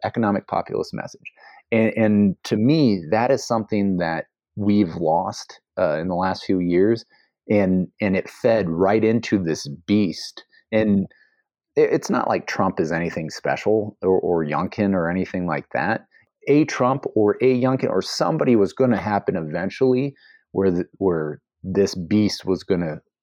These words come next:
get fulfilled. And, and that's kinda, uh, what I see. A-, and there's no counter argument in a lot of these places. And, and that's the thing. So, uh, right now I'm the executive director for rural vote dot org.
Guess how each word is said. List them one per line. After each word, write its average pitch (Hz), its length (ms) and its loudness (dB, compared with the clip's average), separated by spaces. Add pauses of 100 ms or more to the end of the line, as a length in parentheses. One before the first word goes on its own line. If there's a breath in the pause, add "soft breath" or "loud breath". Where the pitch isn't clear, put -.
(180)
get - 200 -4
fulfilled. 78 500 0
And, 87 180 -2
and 85 320 -4 (300)
that's 104 400 -4 (180)
kinda, 85 320 -4 (580 soft breath)
uh, 85 180 -4
what 82 220 -2
I 80 180 0
see. 60 440 -8
A-, 120 180 4
and 123 140 6
there's 123 180 2
no 135 300 4
counter 113 480 0
argument 104 540 0
in 92 80 -6
a 80 100 -4
lot 82 180 0
of 80 80 -4
these 78 180 -6
places. - 580 -4
And, 80 180 -8
and 98 160 0
that's 120 240 -2
the 92 120 -4
thing. - 220 -6 (220 loud breath)
So, 143 240 2 (800 loud breath)
uh, 113 180 2
right - 220 0
now 120 200 2
I'm 104 120 2
the 95 80 2
executive 101 420 0
director 92 360 0
for 85 200 -2
rural 87 260 2
vote 78 240 -4
dot 69 220 -2
org. - 240 -6